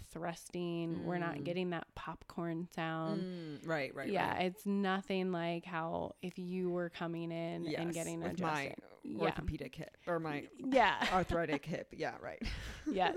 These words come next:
Speaker 1: definitely totally different.
Speaker 2: Wow. Okay. Um, so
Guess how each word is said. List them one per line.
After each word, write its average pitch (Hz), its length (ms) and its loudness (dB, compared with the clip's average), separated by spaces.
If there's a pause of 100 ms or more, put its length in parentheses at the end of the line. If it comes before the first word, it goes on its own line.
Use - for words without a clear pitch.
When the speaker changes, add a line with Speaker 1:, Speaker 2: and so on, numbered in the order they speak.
(120)
Speaker 1:
definitely 233 520 6
totally 196 480 2
different. 180 400 -2 (1120)
Speaker 2:
Wow. 82 360 -6
Okay. 165 360 -8 (120)
Um, 180 500 0 (160)
so 202 640 4